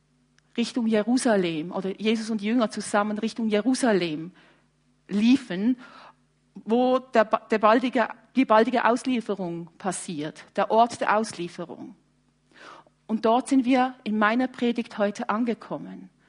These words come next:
am Ort der Auslieferung. Genauer gesagt im Lukas-Evangelium zweiundzwanzig. Und zwar treffen wir dort Jesus mit seinen Jüngern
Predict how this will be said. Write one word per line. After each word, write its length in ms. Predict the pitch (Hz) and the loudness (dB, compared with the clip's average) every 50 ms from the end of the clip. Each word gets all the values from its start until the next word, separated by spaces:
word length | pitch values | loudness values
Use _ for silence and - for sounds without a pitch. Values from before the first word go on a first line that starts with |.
| _ - - - - - | _ -20 -20 -20 -10 -6
am 180 | 202 202 208 | -6 -6 -2
Ort 380 | - 202 202 214 214 - - - | 0 0 0 0 0 -4 -6 -4
der 140 | 226 - - | 0 2 2
Auslieferung. 840 | 240 254 - - 220 180 175 - - 180 165 - - 160 175 185 - _ _ _ _ _ _ - | 2 0 0 -6 -8 -10 -10 -10 -12 -14 -14 -14 -16 -18 -18 -20 -20 _ _ _ _ _ _ -6
Genauer 400 | - 208 214 190 190 208 226 240 | -4 -2 0 0 0 0 0 0
gesagt 500 | 247 240 - - 226 208 208 220 - - | -2 -2 -2 0 0 2 2 0 -2 -4
im 140 | - 214 208 | -4 -2 -2
Lukas-Evangelium 1080 | 214 262 - - - 262 247 - - 214 - 233 220 214 208 220 214 233 233 240 233 | -2 -2 -2 -2 -2 -4 -2 -4 -6 -6 -6 -4 -4 -2 -2 -2 0 0 -2 -2 -4
zweiundzwanzig. 1080 | - - 208 202 226 254 254 247 - - - - 170 160 180 - - - 226 240 233 - - - - - - - _ _ _ _ | -2 0 2 2 2 2 0 -2 -4 -6 -8 -8 -10 -10 -10 -8 -4 -4 -4 -4 -4 -8 -16 -20 -20 -20 -20 -20 _ _ _ _
Und 180 | - 202 185 - | -12 -12 -10 -10
zwar 560 | - - 190 190 180 190 214 247 269 - - _ _ _ _ | -6 -2 0 0 2 2 0 0 -2 -6 -14 _ _ _ _
treffen 380 | - - 220 214 208 - 226 214 | -6 -2 -2 -2 -2 -2 -4 -2
wir 140 | 202 196 190 | -2 -4 -4
dort 420 | - - 202 214 240 269 269 - - - | 0 2 4 4 4 2 0 -4 -10 -6
Jesus 680 | 196 208 226 247 311 302 - 220 214 247 285 - - - - - - - | -2 0 2 4 4 2 0 -2 -6 -6 -6 -6 -10 -16 -20 -20 -10 -6
mit 160 | - 233 233 | -6 -6 -6
seinen 560 | - - 233 202 202 190 190 190 190 190 196 180 - | -2 0 0 0 0 0 -2 -4 -6 -8 -10 -12 -8
Jüngern 720 | 180 190 226 269 285 269 220 202 196 214 240 269 277 | -4 0 2 4 4 4 4 2 0 0 0 0 -2